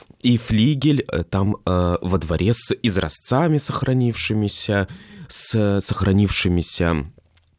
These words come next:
наличниками или следами от наличников.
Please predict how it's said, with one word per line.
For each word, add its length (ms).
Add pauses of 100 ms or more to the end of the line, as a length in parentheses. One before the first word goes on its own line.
(120)
наличниками 840
или 120
следами 640
от 140
наличников. 800